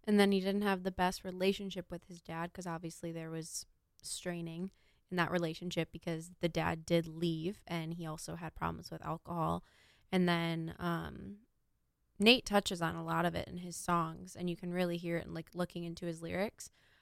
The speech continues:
um, 'cause he's not a fan of interviews. So the only way to get to know him is really through his songs.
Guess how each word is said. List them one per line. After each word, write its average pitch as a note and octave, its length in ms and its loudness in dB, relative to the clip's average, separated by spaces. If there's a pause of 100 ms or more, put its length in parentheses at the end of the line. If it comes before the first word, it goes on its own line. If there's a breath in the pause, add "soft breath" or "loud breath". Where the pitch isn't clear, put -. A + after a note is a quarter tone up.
(120)
um, E3+ 440 0
'cause G3 140 2
he's F#3 140 6
not F#3 220 8
a F3+ 40 2
fan F3 300 -6
of - 100 -8
interviews. E3+ 540 -6
So - 260 -2
the E3+ 160 0
only F#3 180 2
way F#3 140 4
to F3+ 80 4
get F3+ 200 0
to F#3 100 -8
know F3 220 2
him F3+ 120 0
is E3 160 -6
really E3+ 320 4
through F3 220 -6
his E3+ 160 -10
songs. F#3 520 -2